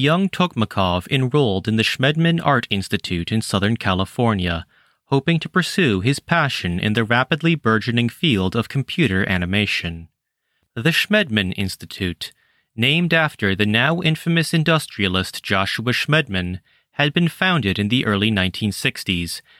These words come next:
with the intent of nurturing future generations of artists who would help steer the hearts and minds of the American public for years to come.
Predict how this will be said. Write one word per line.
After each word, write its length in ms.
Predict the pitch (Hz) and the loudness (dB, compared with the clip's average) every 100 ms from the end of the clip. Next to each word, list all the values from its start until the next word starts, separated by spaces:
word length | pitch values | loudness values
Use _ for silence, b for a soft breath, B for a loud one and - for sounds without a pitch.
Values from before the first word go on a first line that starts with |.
| b - | b -4
with 140 | 143 | -2
the 140 | - 165 | 2 0
intent 480 | 165 - 180 202 | 0 0 0 0
of 160 | 196 - | -2 2
nurturing 540 | 147 147 - 110 104 | 2 2 0 0 0
future 440 | 98 - 160 - 185 | -2 0 -2 0 -2
generations 800 | 156 131 139 113 110 - 123 127 | 0 2 2 2 0 0 -2 -2
of 100 | - | 0
artists 540 | 139 117 92 - - | 0 2 0 -4 -6
who 80 | 127 | -4
would 140 | 131 | -2
help 260 | - 147 - | 0 -2 -2
steer 380 | - - 139 143 | -6 0 2 2
the 160 | 135 120 | 0 0
hearts 260 | 127 156 - | 0 0 0
and 140 | 175 | -2
minds 500 | 135 127 95 87 90 | 2 2 2 2 -2
of 100 | 113 | -2
the 120 | 107 120 | 0 2
American 460 | 113 120 127 156 | 4 2 2 -2
public 440 | - 165 120 92 - | -2 -2 -2 -2 -6
for 200 | - 135 | -4 -4
years 360 | 98 90 87 | -2 -4 -4
to 100 | - | -6
come. 480 | 104 117 107 90 87 | -4 0 0 0 -6